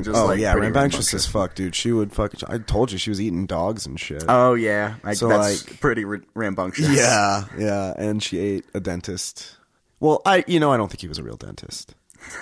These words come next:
Speaker 1: now that I think
Speaker 2: <laughs>
Speaker 1: about
Speaker 2: She
Speaker 1: it.
Speaker 2: ate a dude in an alley.
Speaker 1: She did, yeah, <laughs> yeah, yeah.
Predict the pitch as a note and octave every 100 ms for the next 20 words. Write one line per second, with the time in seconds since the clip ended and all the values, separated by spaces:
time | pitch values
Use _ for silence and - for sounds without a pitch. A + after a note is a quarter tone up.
0 | - C3+ G#2+ F2+ D#2+ E2 - E2 D3 E3+
1 | - G3+ D#3+ C#3+ B2+ G#2+ A2+ G2+ F#2+ F#2
2 | F2+ F#2 A2+ C#3 B2+ A#2+ - B2 F2 F#2+
3 | - G#2+ G#2+ - - _ _ _ - B2